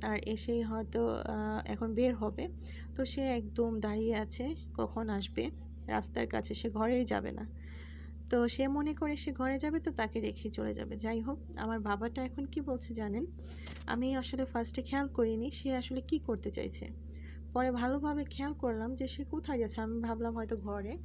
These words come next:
তো দেখি সে জুতো নিয়ে আসছে। কেন আনছে? আমি ঘর থেকে তার, আহ, বের হওয়ার কারণে আমি তাড়াতাড়ি করে বের হয়ে গেছি,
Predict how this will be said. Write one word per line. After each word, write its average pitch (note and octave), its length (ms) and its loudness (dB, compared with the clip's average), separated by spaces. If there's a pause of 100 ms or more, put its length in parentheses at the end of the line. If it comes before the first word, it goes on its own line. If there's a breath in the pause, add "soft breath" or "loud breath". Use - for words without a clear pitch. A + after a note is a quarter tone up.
(260)
তো A3+ 140 0
দেখি A#3+ 360 0
সে A#3+ 220 0
জুতো A3+ 280 0
নিয়ে C#4 180 2
আসছে। G3+ 440 -4
কেন A#3 200 -2
আনছে? B3+ 460 -2 (640 loud breath)
আমি C#4+ 500 2
ঘর G#3 160 2
থেকে A#3 360 -4
তার, G#3+ 440 0
আহ, G#3+ 400 -2 (180)
বের A3+ 340 2
হওয়ার A#3 220 0
কারণে G#3+ 320 0
আমি G#3+ 140 -4
তাড়াতাড়ি A#3 440 -2
করে A#3 200 0
বের A3+ 200 2
হয়ে G#3 200 0
গেছি, G3+ 360 -4